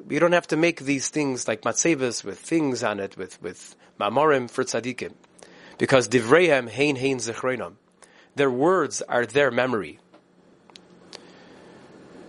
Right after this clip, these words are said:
And the Rosh Yeshiva Zatzal used to say, the Pashut Pshat, and he would always preface with Pashut Pshat before he would say his Chiddush. The Pashut Pshat is that by saying over the Torah of the Tzaddik,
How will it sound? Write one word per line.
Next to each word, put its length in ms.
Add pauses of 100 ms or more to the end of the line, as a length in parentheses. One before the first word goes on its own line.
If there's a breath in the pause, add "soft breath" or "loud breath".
(140)
And 120
the 80
Rosh 200
Yeshiva 400 (260)
Zatzal 640
used 220
to 80
say, 480 (800 soft breath)
the 80
Pashut 340
Pshat, 360 (100)
and 80
he 60
would 180
always 340
preface 440
with 120
Pashut 300
Pshat 480 (760 soft breath)
before 300
he 80
would 160
say 220
his 260
Chiddush. 560 (140)
The 60
Pashut 280
Pshat 220
is 180
that 120
by 100
saying 280
over 160
the 120
Torah 340
of 60
the 120
Tzaddik, 600